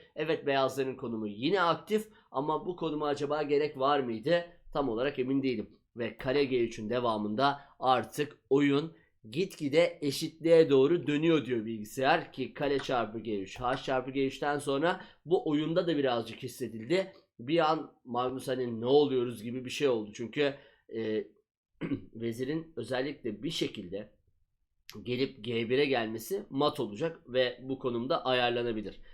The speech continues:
Şimdi vezir E dört geldi. Vezir E dördün devamında arka sıralardan bir şeyler isteniyor gördüğünüz gibi. Vezir E beş hamlesi,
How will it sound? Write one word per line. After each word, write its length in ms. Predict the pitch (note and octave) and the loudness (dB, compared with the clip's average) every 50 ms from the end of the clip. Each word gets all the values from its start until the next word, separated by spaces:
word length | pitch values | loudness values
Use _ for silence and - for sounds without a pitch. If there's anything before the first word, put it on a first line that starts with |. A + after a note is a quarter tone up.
| - - - | -20 -20 -14
Şimdi 260 | - A2 G#2 F#2+ G#2 | -10 -10 -8 -2 0
vezir 240 | C3+ C#3 C3 D3 C3+ | 0 0 2 2 2
E 160 | B2 A2 A2+ | 2 2 0
dört 220 | C#3 D#3 - - | -2 -2 0 2
geldi. 400 | D#3+ D3 B2+ A2 F#2 F2 - - - - _ _ B2+ | 2 4 4 2 0 -4 -12 -16 -20 -20 _ _ -2
Vezir 220 | C3 B2 A#2+ C3 | 0 2 2 2
E 140 | B2 A#2+ A#2+ | 2 4 4
dördün 320 | B2 A#2+ A2+ A2+ A#2+ A#2 | 2 0 0 -2 -2 -4
devamında 520 | A2+ A2 G#2+ G#2 G2+ G#2 A#2 C3+ C3 - - | -2 0 0 0 0 0 0 -2 0 2 2
arka 320 | A#2+ A#2+ A#2 - - B2+ | 2 2 0 -2 -6 -10
sıralardan 640 | - - A2 G#2+ G#2 G2+ G2+ G2+ G#2+ C#3 C3+ B2+ A#2+ | -8 -6 -4 -4 -4 -4 -4 -4 -2 -2 -2 -2 -4
bir 60 | A#2 | -8
şeyler 300 | - - A2+ G#2+ C3 C#3+ | -6 -6 -4 -2 -2 -2
isteniyor 440 | C#3 C3+ C3+ - C#3+ C3 C3 B2 A#2+ | -2 -4 -4 -4 -2 -2 0 0 0
gördüğünüz 480 | A2 G#2+ G2+ G2 F2+ G2 G2 F#2+ - - | 0 -2 -4 -4 -6 -10 -12 -14 -12 -10
gibi. 260 | A2+ A2+ D3+ E3+ E3+ - - - - _ _ _ - G#2 | -2 2 4 4 4 2 -4 -16 -20 _ _ _ -8 -6
Vezir 260 | G#2+ G2+ G2+ A#2+ B2 | -6 -4 -4 -2 0
E 180 | C3+ C3+ C3 D3 | 0 2 2 0
beş 140 | C#3+ - | -2 0
hamlesi, 560 | D#3+ C#3+ C#3 C#3 C3+ C#3 - D#3+ D#3+ D#3 D#3+ | 0 0 0 0 -2 -2 2 2 2 2 2